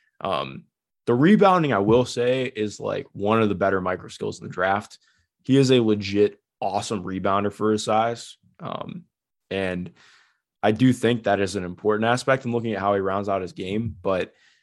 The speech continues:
um, yeah, I, I don't really have a whole ton else to add on to that, on what makes him exciting to me. Like, ultimately, especially in looking at his mobility, like, I don't think he's super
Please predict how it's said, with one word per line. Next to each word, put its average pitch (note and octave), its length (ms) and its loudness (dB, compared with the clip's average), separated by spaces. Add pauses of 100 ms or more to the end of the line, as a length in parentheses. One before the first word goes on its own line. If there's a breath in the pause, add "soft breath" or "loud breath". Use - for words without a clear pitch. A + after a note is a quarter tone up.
(200 soft breath)
um, - 400 -10 (380)
yeah, F#2 260 -2 (280)
I, A2 100 2
I A#2+ 180 2
don't A#2+ 160 2
really B2 220 2
have G#2+ 280 0
a G2 80 -2
whole G#2+ 220 -2
ton C3+ 240 -4
else C#3+ 240 -4
to - 200 -12
add B2+ 160 0
on C#3+ 160 -2
to C3+ 60 -8
that, C#3 320 -6
on G2 240 -6
what G2+ 300 0
makes F#2+ 280 -8
him F#2+ 100 -10
exciting G2 400 -2
to B2+ 60 -2
me. C#3 320 -6 (120)
Like, F2+ 340 -4 (920 soft breath)
ultimately, A#2+ 760 0 (1160 soft breath)
especially D3+ 420 0
in C3 120 2
looking C3 260 0
at G#2+ 100 -2
his A2 200 -6
mobility, A2+ 800 -2 (100)
like, G#2+ 200 -6
I C3 100 2
don't E3+ 200 2
think E3+ 220 -8
he's D3+ 380 -4
super C3 1040 -4